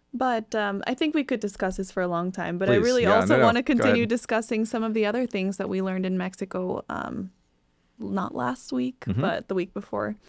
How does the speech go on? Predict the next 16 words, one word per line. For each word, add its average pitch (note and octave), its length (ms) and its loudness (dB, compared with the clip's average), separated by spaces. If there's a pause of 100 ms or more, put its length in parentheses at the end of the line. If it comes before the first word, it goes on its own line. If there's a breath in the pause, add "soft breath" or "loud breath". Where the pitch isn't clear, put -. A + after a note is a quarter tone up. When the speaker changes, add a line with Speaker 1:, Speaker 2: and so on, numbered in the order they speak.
(420 loud breath)
Speaker 1:
Um, E3+ 460 -4 (260)
we G#3+ 280 -2
had G3 500 -4
a F#3+ 80 -2
lot F3+ 260 -2
of - 180 -10
great, - 440 -6
productive - 640 -8
conversations - 840 -8
with - 160 -10 (200)
a F#3 100 -10 (160)
huge A#3+ 420 -4
range E3+ 300 -6
of F#3 120 -8
different - 360 -8
people. - 460 -10